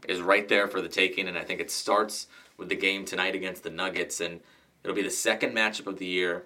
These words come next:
between Clippers and Denver. The first one took place on January twelfth. It was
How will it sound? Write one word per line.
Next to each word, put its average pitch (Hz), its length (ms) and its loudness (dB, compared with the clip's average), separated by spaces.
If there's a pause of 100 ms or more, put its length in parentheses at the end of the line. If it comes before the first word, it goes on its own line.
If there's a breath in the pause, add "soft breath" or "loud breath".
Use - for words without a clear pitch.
(100)
between 92 260 -6
Clippers 92 360 -2
and 87 100 -10
Denver. 92 460 -2
The 87 100 -10
first 104 300 0
one 98 100 -2
took 95 220 -4
place 90 260 0
on 73 140 -8
January 87 480 -2
twelfth. 107 420 2
It 92 60 0
was 82 240 -6